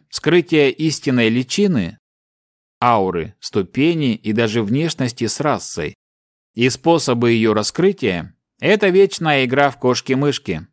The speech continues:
Вот почему самым эффективным методом разоблачения всегда было и будет использование системной клятвы или духовного контракта.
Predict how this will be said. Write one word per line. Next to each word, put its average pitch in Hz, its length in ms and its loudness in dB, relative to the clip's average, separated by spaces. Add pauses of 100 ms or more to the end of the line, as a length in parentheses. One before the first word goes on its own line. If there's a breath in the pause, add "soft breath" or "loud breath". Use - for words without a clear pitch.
(580)
Вот 139 300 0
почему 135 340 -2
самым 143 480 0
эффективным 123 580 0
методом 117 440 0
разоблачения 113 840 0
всегда 139 360 0
было 143 440 2
и 123 220 -2
будет 131 500 0
использование 127 1000 0
системной 117 720 0
клятвы 120 760 -2
или 180 220 2
духовного 117 640 0
контракта. 113 800 -4